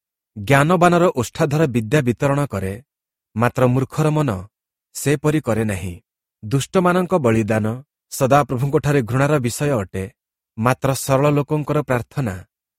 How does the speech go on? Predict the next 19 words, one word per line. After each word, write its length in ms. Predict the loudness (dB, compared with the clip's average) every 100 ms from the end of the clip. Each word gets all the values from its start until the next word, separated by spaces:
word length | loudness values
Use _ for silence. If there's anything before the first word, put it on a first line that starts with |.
| -4
ତାହାଙ୍କର 400 | -2 -2 -2 -2 -2
ତୁଷ୍ଟିକର। 560 | -4 -10 -8 -8 -8 -10 -16 _ _ _ _
ଦୁଷ୍ଟର 460 | -2 0 0 2 4
ଗତି 280 | 4 2 2
ସଦାପ୍ରଭୁଙ୍କର 800 | 0 2 2 2 0 0 -2 0 0
ଘୃଣାର 320 | 0 0 2 0
ବିଷୟ, 340 | -2 -4 -4 -6 -10 _ _ _ _ -2
ମାତ୍ର 280 | -2 0 0
ଧାର୍ମିକତାର 640 | 0 0 0 0 0 0 0 0
ଅନୁଗାମୀକୁ 640 | -2 0 0 0 -2 -6 -6 _ _ _ _
ସେ 160 | -4 -4
ପ୍ରେମ 240 | 0 0 0
କରନ୍ତି। 500 | -2 -4 -4 -8 -10 -14 _ _ _ _ _
ବିପଥଗାମୀ 720 | 0 0 2 -2 2 2 4 2
ପ୍ରତି 260 | 0 0 -2
ଦୁଃଖଦାୟକ 580 | -2 -2 0 2 0 -2
ଶାସ୍ତି 400 | -4 -8 -6 -6
ଘଟେ, 320 | -4 -6 -8 -10 _ _ _ _ _ -4
ପୁଣି 200 | 0 0